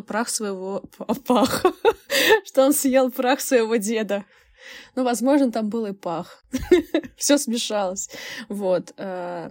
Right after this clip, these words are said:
но, э, н-, в целом отношения в доме все равно были очень странными и тревожными.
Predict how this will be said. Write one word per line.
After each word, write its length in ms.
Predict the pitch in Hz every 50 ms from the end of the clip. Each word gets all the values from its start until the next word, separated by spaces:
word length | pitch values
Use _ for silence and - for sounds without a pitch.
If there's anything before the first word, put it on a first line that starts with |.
| - _ _ - - - _
но, 480 | - 226 240 254 254 247 247 240 226 -
э, 380 | - - 214 214 214 214 214 208
н-, 480 | 202 - 214 220 - - - 220 220
в 60 | 214 -
целом 340 | - - 262 294 349 294
отношения 400 | 262 226 - 226 - 262 254 226
в 40 | 202
доме 200 | 190 233 262 277
все 160 | 254 - -
равно 140 | 233 240 214
были 160 | 202 226 202
очень 240 | 202 208 - - 208
странными 500 | - - - 220 220 214 214 202 202 202
и 40 | 202
тревожными. 640 | 196 208 196 180 170 180 180 196 208 220 247 294